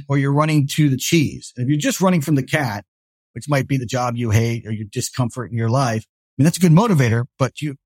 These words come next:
you also have to be running to the cheese, the thing that you really wanna go after. Um, and I think if you, um, are, are just kind of running from the cat and, and just wanting to quit your job to go do something else that you think is more fulfilling,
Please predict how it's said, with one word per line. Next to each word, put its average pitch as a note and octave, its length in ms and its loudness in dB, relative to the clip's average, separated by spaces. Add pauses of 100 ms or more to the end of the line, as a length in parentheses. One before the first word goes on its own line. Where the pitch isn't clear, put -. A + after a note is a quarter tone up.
you A#2+ 120 -4
also C#3 220 0
have C3 140 0
to B2+ 40 -12
be A#2+ 100 -10
running A#2+ 440 -8
to C3 100 -2
the G#2+ 80 -6
cheese, D#3 540 -6 (360)
the C3+ 60 -8
thing A#2 200 0
that G#2 80 -8
you A#2+ 100 -6
really A2+ 140 -2
wanna G#2+ 160 -2
go G#2 160 2
after. C#3 440 0 (360)
Um, A2+ 400 -2 (100)
and B2 280 -4
I A#2+ 80 0
think D3+ 260 -2
if - 220 -2
you, C3 300 -2
um, A2 280 -2 (680)
are, - 160 -16
are D3+ 140 0
just E3 260 0
kind F#3+ 160 2
of C#3 160 0
running E3+ 280 4
from D3+ 200 0
the C3 80 0
cat D#3+ 340 -2
and, B2 120 -10 (180)
and C3+ 140 0
just D3 260 -4
wanting D3+ 200 2
to B2+ 80 0
quit E3 220 -2
your C#3+ 100 -4
job C3+ 260 0
to B2+ 60 -4
go C3+ 160 -6
do C3 120 0
something C3 360 -4
else B2+ 160 -4
that B2 80 -10
you B2+ 60 -8
think B2+ 180 -10
is A#2 100 -6
more B2 180 -4
fulfilling, B2+ 680 -2